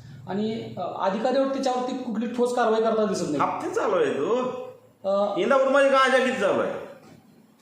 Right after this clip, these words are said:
Speaker 2: इंदापूरला कुठल्या गल्लीला बरोबर गांजा उडत नाही? चला, दिसत नाही काय हरामखानला? अरे, बरबाद केलं, किती तरुण पोरं दारूने मारायला लागले.
Speaker 1: अ, नेमकं या
Speaker 2: एका एका घरातले तीन तीन पोरं दारू, दारूने मारते.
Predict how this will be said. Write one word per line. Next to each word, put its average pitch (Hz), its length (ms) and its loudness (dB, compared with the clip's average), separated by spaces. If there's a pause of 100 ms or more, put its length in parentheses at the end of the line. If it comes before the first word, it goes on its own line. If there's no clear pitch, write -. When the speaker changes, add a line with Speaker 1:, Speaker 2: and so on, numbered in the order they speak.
Speaker 2:
इंदापूरला 233 360 2
कुठल्या 247 300 2
गल्लीला 262 260 4
बरोबर 240 300 4
गांजा 180 180 2
उडत 135 240 0
नाही? 90 140 -6 (180)
चला, 185 440 0
दिसत 190 240 0
नाही 254 140 0
काय 208 100 2
हरामखानला? 160 720 -2
अरे, 156 120 -2
बरबाद 208 500 2
केलं, 220 280 -2
किती 339 300 -4
तरुण 247 260 2
पोरं 226 220 0
दारूने 208 400 0
मारायला 180 420 -2
लागले. 131 160 -4
Speaker 1:
अ, 196 320 -2
नेमकं 226 340 0
या 247 160 4
Speaker 2:
एका 254 140 4
एका 262 260 4
घरातले 254 300 2
तीन 277 200 0
तीन 285 160 -2
पोरं 277 200 2
दारू, 262 120 6
दारूने 254 380 2
मारते. 233 280 -2